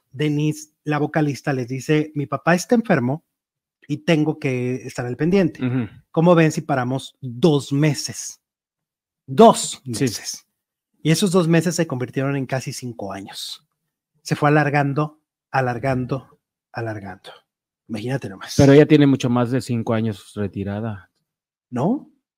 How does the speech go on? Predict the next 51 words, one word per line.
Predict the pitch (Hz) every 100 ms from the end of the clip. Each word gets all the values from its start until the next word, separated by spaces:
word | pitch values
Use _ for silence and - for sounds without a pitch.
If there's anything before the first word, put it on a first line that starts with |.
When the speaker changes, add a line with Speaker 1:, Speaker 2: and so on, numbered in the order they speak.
| _ _ _ -
Speaker 1:
No, | 277
no, | 320
no. | 302 302 - _ _
Eso | - 175 226
es |
lo | 226
que | 226
te | 180
digo. | 175 240 - _ _ _ -
Son | 135 190 175
cinco. | - 226 190
Speaker 2:
¿Hace | 170
cinco | 196 214 220
años | 220 233
estaba | 185 202
en | 214
los | 180
escenarios? | 151 170 233 262 165
Speaker 1:
Sí. | - 285 302 -
Speaker 2:
¿Antes | 151 170 214
de |
la | 202
pandemia? | 165 165 220 254 185 - _ -
Speaker 1:
Ujú. | 240 359 359
Speaker 2:
No, | 95 82 80 98 139
Belanova | 123 110 95 113
llevaba | 156 143 120
mucho | 104 -
tiempo | 101 92 92
más | 87
retirada. | 92 87 - 143
Speaker 1:
Te |
lo | 139 139
juro. | 165 151 - _
Vi | 151
una | 151 175
entrevista | 160 139 139
con | 160 156 139
en, | 123
en | 123 131
uno | 131
de | 147
los | 131 120
Speaker 2:
¿En | 117 127
dónde | 135 151
Speaker 1:
músicos. | 170 135
Speaker 2:
sa-, | 143 123
hacía | 117 - 139
conciertos | 147 135 135 143
en | 131
pequeño? | 113 104 120 170 170 131 110